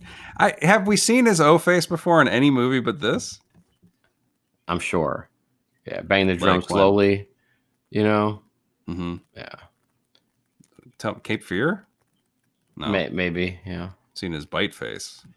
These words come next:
Speaker 1: Seen bite face. Um, but I, I'm just saying that, so this scene, he's kind of going the distance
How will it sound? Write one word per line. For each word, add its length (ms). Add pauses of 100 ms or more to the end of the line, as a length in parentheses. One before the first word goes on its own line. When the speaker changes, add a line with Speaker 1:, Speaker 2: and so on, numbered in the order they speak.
(400)
Speaker 1:
Seen 200
bite 220
face. 260
Um, 320 (640)
but 100
I, 240
I'm 80
just 160
saying 300
that, 220
so 180
this 160
scene, 340
he's 380
kind 260
of 80
going 300
the 80
distance 840